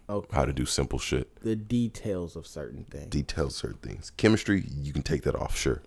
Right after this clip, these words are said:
Speaker 1: Yes.
Speaker 2: Everything else, you need to.
Speaker 1: Math.
Speaker 2: Math.
Speaker 1: Algebra.
Speaker 2: Algebra.
Speaker 1: Not necessary.
Speaker 2: Yes.
Speaker 1: Not to everybody.
Speaker 2: You,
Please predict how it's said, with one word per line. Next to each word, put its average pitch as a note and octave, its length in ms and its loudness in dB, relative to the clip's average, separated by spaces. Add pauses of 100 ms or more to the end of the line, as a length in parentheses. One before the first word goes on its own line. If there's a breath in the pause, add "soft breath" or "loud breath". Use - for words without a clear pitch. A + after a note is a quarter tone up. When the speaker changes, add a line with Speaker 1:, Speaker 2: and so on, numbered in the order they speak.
(160)
Speaker 1:
Yes. F2+ 420 -6
Speaker 2:
Everything D2+ 320 6
else, C2 340 0
you A#1 100 -4
need A#1+ 140 -2
to. G#2 60 2
Speaker 1:
Math. A2+ 600 2 (200)
Speaker 2:
Math. - 540 -2 (120)
Speaker 1:
Algebra. C3 640 2 (240)
Speaker 2:
Algebra. B1+ 420 -2 (1040 soft breath)
Speaker 1:
Not G#2+ 320 -2
necessary. - 640 -12 (420)
Speaker 2:
Yes. - 400 -8 (180)
Speaker 1:
Not C3 280 -4
to - 180 -6
everybody. G2+ 760 -2
Speaker 2:
You, G2 840 0